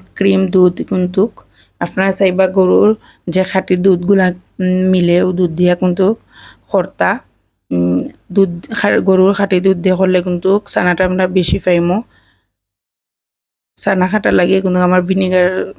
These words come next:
ইউজ করাম। গাইস, আমি কিন্তু তিন চামচ ভিনেগার ইউজ করছি,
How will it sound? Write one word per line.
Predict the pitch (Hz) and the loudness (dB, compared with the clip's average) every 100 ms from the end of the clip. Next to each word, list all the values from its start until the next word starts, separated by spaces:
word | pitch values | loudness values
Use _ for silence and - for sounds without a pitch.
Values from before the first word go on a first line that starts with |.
| - | -8
ইউজ | 202 170 - | -4 -2 0
করাম। | 180 175 175 214 _ _ _ _ _ _ _ _ _ _ _ _ - | 0 0 0 -2 _ _ _ _ _ _ _ _ _ _ _ _ -2
গাইস, | 175 180 175 | 0 2 0
আমি | 202 190 202 | 2 0 0
কিন্তু | 214 196 208 | 0 0 0
তিন | 226 202 | 2 2
চামচ | 214 208 214 214 | 2 2 2 0
ভিনেগার | 190 185 175 175 | 2 2 4 2
ইউজ | 170 165 | 2 0
করছি, | 170 - | -2 -2